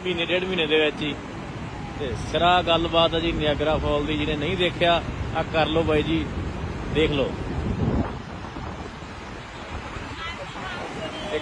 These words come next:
ਕਰ ਦਿਓ ਵੀਰੋ ਖਿੱਚ ਕੇ ਵੀਡੀਓ ਸ਼ੇਅਰ ਹਨਾ, ਤਾਂ ਜੋ ਗਾਂਹ ਦੀ ਗਾਂਹ ਵੀਰ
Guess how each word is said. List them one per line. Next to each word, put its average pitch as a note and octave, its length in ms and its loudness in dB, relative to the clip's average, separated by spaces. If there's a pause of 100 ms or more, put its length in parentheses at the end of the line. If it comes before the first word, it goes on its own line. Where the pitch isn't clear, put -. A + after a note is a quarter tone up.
ਕਰ G3 160 8
ਦਿਓ A3 180 8
ਵੀਰੋ A3+ 340 10 (140)
ਖਿੱਚ F#3+ 240 0
ਕੇ G#3+ 120 8
ਵੀਡੀਓ G3+ 280 8
ਸ਼ੇਅਰ G3 320 4
ਹਨਾ, G#3+ 180 0 (500)
ਤਾਂ F3 160 0
ਜੋ G3 100 -2
ਗਾਂਹ F#3 260 2
ਦੀ G3+ 180 4
ਗਾਂਹ G3+ 160 4
ਵੀਰ F#3+ 560 4